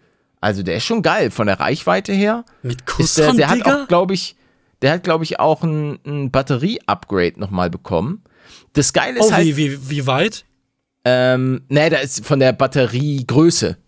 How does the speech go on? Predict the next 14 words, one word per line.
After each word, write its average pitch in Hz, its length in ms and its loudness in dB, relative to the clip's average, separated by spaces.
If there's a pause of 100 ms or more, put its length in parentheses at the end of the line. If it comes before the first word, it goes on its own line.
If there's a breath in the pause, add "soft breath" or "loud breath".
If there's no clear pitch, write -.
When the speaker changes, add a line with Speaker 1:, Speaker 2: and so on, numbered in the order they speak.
(140)
Speaker 1:
ist - 120 -2
er, 123 100 2
glaub 117 240 2
ich, 120 100 -4
nochmal 113 580 2
um 107 380 0 (420)
zehn 131 260 2
Prozent 113 440 0
oder 104 160 0
so 104 220 -2
ist - 160 -6
das 104 80 -6
Speaker 2:
Ja, 180 80 2
Speaker 1:
Ding 202 40 4